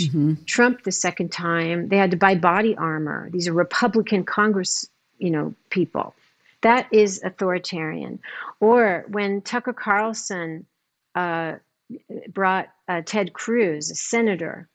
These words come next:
Speaker 2: on his, um, show and humiliated him because Ted Cruz made the mistake of calling January sixth a terrorist operation.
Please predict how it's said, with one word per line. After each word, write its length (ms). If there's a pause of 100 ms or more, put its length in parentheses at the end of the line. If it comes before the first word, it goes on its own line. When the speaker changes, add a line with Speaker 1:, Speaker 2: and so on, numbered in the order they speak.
Speaker 2:
on 240
his, 560 (500)
um, 400
show 720 (320)
and 160
humiliated 760
him 380
because 540
Ted 240
Cruz 340
made 220
the 80
mistake 460
of 140
calling 520
January 500
sixth 480 (220)
a 80
terrorist 640
operation. 720